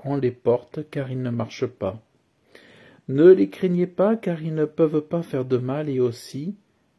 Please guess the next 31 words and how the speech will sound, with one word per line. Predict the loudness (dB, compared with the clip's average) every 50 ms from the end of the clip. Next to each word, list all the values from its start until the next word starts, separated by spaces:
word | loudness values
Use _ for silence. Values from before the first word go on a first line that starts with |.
| _
il | -8 -6 -4 -2 -2 -2
n'est | 0 -2 -2 -4 -8 _ _ -4
pas | -2 0 0 0 0 -2 -2 -4 -6 -8 _ _ _ _ _ _ _ _ _ _ _ _ _ -4
en | -2 0 0
leur | 0 0 -2 -4
pouvoir | -8 -10 -4 2 2 4 4 4
de | 2 -2 -6
faire | -4 -4 -4 -4 -2 -4 -4
du | -4 -6 -6
bien. | -4 -4 -4 -4 -4 -6 -10 -14 _ _ _ _ _ _ _ _ _ _ _ _ _ _ -20 -20 -20 -20 -20 -20 -20 _ -20 -20 -20 -20 -20 -20 -20 _ _ _ _ _ _ _ _ _ _ -2
En | -2 -2
fait, | -2 0 0 0 0 -2 -6 -16 -20 -20 _ _ _ _ _ _ _ _ _ _ _ _ _ _ _ _ _ _ _ _ _ _ _ -20 -20 _ _ _ _ _ -12 -12
ce | -12 -12 -10
que | -4 -2 0
les | 0 2 0 -2
chrétiens | -2 -4 -4 -6 -4 -2 0 0 0
n'ont | 2 0 0
pas | 2 2 2 2
compris, | 2 0 -2 -2 -4 -8 -8 -6 -4 -4 -4
c'est | -4 -4 -6 -6
qu'en | -2 -2 -4 -2
fin | 0 0 0 2
d'année, | 2 0 0 0 0 2 2 2 0 -2 -6 _ -14
tout | -12 -12
comme | -6 -4 -2 -2 0 -2
les | -2 -4 -4
païens | -2 -2 -2 0 0 0 0 0
le | 0 -2 -4 -6
font, | -8 -6 -2 -2 0 0 -2 -4 -6 -10 -18 _ _ -20 -20 -20 -20 -20 -20 -20 -20 -20 -20 -20 _ _ _ _
les, | -4 0 2 4 4 4 4 4 4 4
euh, | 4 4 2 0 -2 -4 -4 -4 -6 -6 -6 -6 -6 -6 -6 -6 -8 -8 -8 -10